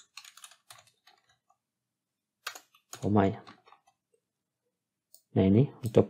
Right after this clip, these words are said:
menampilkan datanya, kita gunakan dulu metode all ini, jadi menampilkan semua data user.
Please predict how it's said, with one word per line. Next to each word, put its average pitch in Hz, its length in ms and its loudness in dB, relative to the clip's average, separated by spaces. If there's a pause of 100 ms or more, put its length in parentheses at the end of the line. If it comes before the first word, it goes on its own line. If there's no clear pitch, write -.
menampilkan 104 360 2
datanya, 101 360 4 (1040)
kita - 320 0
gunakan 98 320 2
dulu 101 240 4
metode 104 320 2
all 98 120 2
ini, 117 320 0 (320)
jadi 107 280 4
menampilkan 104 520 2
semua 101 240 0
data 98 240 4
user. 95 320 0